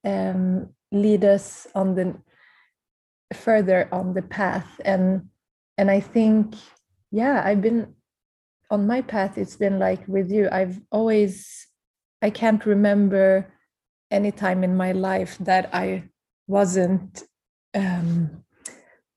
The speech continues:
in a, on this magical and, um, mysterious path, because I, I remember as a child and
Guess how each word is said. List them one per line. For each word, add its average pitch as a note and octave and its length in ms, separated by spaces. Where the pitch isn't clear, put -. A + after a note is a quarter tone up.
in G#3 340
a, E3 380
on F#3+ 260
this - 440
magical F#3 920
and, F3+ 300
um, F#3+ 880
mysterious F#3+ 1200
path, F3+ 440
because G3+ 280
I, - 260
I G#3 100
remember G#3+ 380
as G3 200
a G3 60
child G3+ 540
and F#3 320